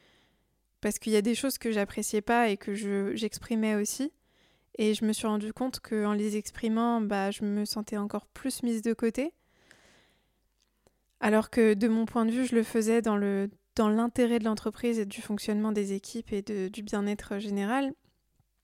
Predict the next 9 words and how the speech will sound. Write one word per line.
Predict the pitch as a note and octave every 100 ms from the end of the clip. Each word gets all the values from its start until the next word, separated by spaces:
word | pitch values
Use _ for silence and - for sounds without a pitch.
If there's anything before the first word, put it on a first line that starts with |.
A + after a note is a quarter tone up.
| _ _ _ _ - _ _ _ _ _ _ _
Et | A3+
en | A3
fait, | C#4+
c'est | -
arrivé | A3 A#3 C4
au | A#3+
stade | - - B3+ C#4 G#3 - -
où | A#3+ A3+ A3+ A3 G#3+
je, | G3+ G#3 G3+ G3 F#3+ G3+